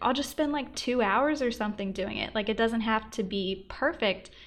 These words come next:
It just has to be there in my portfolio or something that I can share on Instagram. And I make sure that what I am sharing is something that those target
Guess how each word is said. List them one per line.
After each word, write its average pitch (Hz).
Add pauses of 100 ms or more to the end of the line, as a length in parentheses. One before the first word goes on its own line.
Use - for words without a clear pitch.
(260)
It 202
just 214
has 196
to 240
be 214
there 202
in 202
my 180
portfolio 226
or 196
something 196
that 190
I 185
can 196
share 196
on 185
Instagram. 185 (100)
And 196 (200)
I 196
make 202
sure 196
that 185
what 190
I 202
am 185
sharing 220
is 185
something 190
that -
those 202
target 180